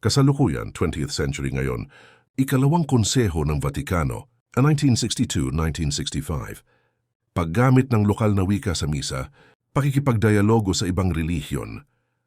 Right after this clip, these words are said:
at higit na papel ng laiko. Pope John Paul Second, malaking impluensya sa pagbagsak ng komunismo. Pope Francis, binibigyang diin ang kababaang loob, pagtulong sa mahirap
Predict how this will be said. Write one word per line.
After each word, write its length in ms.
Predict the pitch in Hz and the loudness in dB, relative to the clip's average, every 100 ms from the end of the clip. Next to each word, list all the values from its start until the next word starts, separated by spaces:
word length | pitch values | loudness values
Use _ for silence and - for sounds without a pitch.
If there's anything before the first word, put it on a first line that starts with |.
| _ - | _ -8
at 160 | 101 | -2
higit 240 | 120 107 147 | 0 0 0
na 160 | 131 | 0
papel 320 | - - 110 113 | -2 -2 0 2
ng 240 | 92 73 | 0 -2
laiko. 560 | 69 71 62 71 60 _ _ _ - | -4 -6 -10 -10 -10 _ _ _ -2
Pope 240 | 139 143 | 0 2
John 240 | - 117 110 | 2 2 2
Paul 240 | 110 104 | 2 0
Second, 480 | - 98 - 57 52 _ _ _ _ - | 0 -2 -2 -8 -10 _ _ _ _ -2
malaking 400 | 101 107 127 110 | 2 2 2 2
impluensya 640 | 95 - 85 85 73 80 | 2 0 0 2 0 -2
sa 160 | 73 - | -4 -4
pagbagsak 640 | 82 69 69 - 87 69 71 | -4 -4 -4 -2 -4 -4 -4
ng 80 | 69 | -4
komunismo. 640 | 76 67 65 - 60 - _ _ _ _ | -2 -2 -2 -4 -8 -12 _ _ _ _
Pope 240 | 135 131 - | 0 2 0
Francis, 640 | 131 110 - 69 - - _ _ - | 0 0 -2 -6 -8 -10 _ _ -4
binibigyang 480 | 113 139 143 120 120 | 2 2 2 2 2
diin 320 | 107 117 104 | 2 2 2
ang 80 | 95 | 2
kababaang 560 | 85 82 80 95 92 87 | -2 -2 -2 -2 0 -2
loob, 400 | 69 82 78 73 _ _ _ | 0 -2 -2 -6 _ _ _
pagtulong 520 | - 73 117 104 95 | -4 -2 2 4 4
sa 160 | 87 73 | 0 0
mahirap 440 | 71 71 65 65 | 0 0 -4 -6